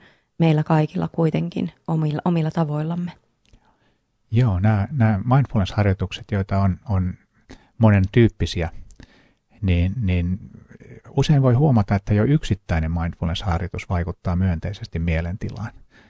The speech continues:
Speaker 2: Ja, ja, ja, ja se on, se on hirveän mukavaa, kun voi lyhyellä vaikka viidenkin minuutin tai kymmenen minuutin harjoitushetkellä vaikuttaa jotenkin siihen myöhemmän,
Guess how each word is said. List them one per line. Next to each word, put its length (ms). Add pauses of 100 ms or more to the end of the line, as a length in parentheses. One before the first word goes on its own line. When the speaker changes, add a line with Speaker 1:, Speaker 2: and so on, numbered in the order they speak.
(320)
Speaker 2:
Ja, 100 (260)
ja, 180
ja, 180
ja 200
se 140
on, 200 (140)
se 80
on 60
hirveän 540
mukavaa, 460
kun 140
voi 320
lyhyellä 420
vaikka 300 (440)
viidenkin 440
minuutin 460
tai 200 (220)
kymmenen 420
minuutin 380 (180)
harjoitushetkellä 840
vaikuttaa 520
jotenkin 360
siihen 260 (280)
myöhemmän, 460